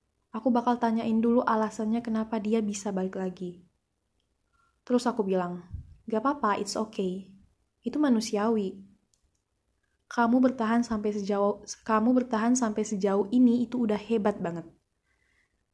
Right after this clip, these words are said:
Tapi saat kamu memulai buat main air dan tenggelam lagi, bukan berarti kamu gak bisa bertaubat dan memulai untuk taat lagi." Iya kan?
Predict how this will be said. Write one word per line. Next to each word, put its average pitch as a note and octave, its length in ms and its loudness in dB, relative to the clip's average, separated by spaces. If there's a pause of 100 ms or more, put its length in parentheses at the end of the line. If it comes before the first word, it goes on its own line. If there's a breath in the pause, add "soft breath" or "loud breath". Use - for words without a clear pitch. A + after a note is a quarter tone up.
(200)
Tapi B3 240 -4
saat - 240 -4
kamu A3+ 320 -2
memulai A3 400 0
buat A3 240 -2
main A3+ 320 -2
air A#3 400 2
dan A3 160 -2
tenggelam G#3+ 400 -2
lagi, G3+ 560 -2 (400)
bukan A3+ 320 0
berarti A#3 400 -2
kamu C#4+ 320 4
gak B3+ 160 4
bisa A3+ 160 -2
bertaubat G#3+ 560 0
dan B3 80 0
memulai A3+ 480 2
untuk B3 240 -2
taat B3 240 -4
lagi." B3+ 640 4 (1200)
Iya D#4 160 0
kan? D#4 320 0